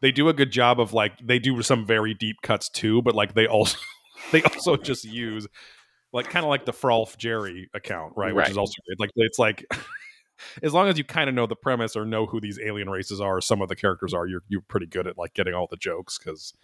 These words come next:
Speaker 1: uh, they, they had that one today that was, like, the fucking whatever cum anal, <laughs> like, the
Speaker 2: Yeah,
Speaker 1: whatever
Speaker 2: yeah,
Speaker 1: that
Speaker 2: yeah.
Speaker 1: thing
Speaker 2: <laughs>
Speaker 1: was,
Speaker 2: The
Speaker 1: and it was,
Speaker 2: Ferengis, like,
Speaker 1: like,
Speaker 2: I'm
Speaker 1: had
Speaker 2: into
Speaker 1: nothing
Speaker 2: the
Speaker 1: to do with Star Trek, but it was the Ferengi guy. <laughs>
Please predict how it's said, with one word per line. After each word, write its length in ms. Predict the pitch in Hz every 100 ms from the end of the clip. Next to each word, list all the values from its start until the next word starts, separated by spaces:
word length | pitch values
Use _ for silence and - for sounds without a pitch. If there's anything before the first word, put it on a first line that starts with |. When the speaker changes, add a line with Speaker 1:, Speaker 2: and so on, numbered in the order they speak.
| _ _ _ _
Speaker 1:
uh, 440 | - 80 73 71 71 _ _ _ _ _ _ -
they, 220 | 117 104
they 120 | 110 104
had 200 | 117 104
that 160 | 104
one 420 | 104 107 101 101 98 _
today 300 | - 107 110 107
that 140 | 104
was, 140 | 101
like, 220 | 101 98 -
the 80 |
fucking 580 | 92 101 - 98 95 95 - _ _ _ 117 110
whatever 540 | 101 98 95 101 92 - _ -
cum 320 | - 101 101
anal, 500 | 92 92 98 95 104
<laughs> 60 | -
like, 160 | - -
the 100 | 113
Speaker 2:
Yeah, 160 | 107 92
Speaker 1:
whatever 260 | 90 82
Speaker 2:
yeah, 80 | 82
Speaker 1:
that 0 |
Speaker 2:
yeah. 100 | 80
Speaker 1:
thing 160 | 107 101
Speaker 2:
<laughs> 120 | 101
Speaker 1:
was, 100 | 101
Speaker 2:
The 60 | 101
Speaker 1:
and 80 |
it 60 | 98
was, 120 | 98 90 87
Speaker 2:
Ferengis, 340 | 90 87 76
like, 160 | 82 82
Speaker 1:
like, 60 | 80
Speaker 2:
I'm 80 | 101
Speaker 1:
had 100 | 131
Speaker 2:
into 100 | 135
Speaker 1:
nothing 160 | 135
Speaker 2:
the 80 | -
Speaker 1:
to 0 |
do 180 | 113 107
with 80 | 101 _
Star 160 | 104 104
Trek, 160 | 107 101
but 60 | 104
it 20 |
was 100 | 104
the 80 | 98
Ferengi 440 | - 104 107 107 101
guy. 240 | 104 107 107 110 110
<laughs> 140 | 123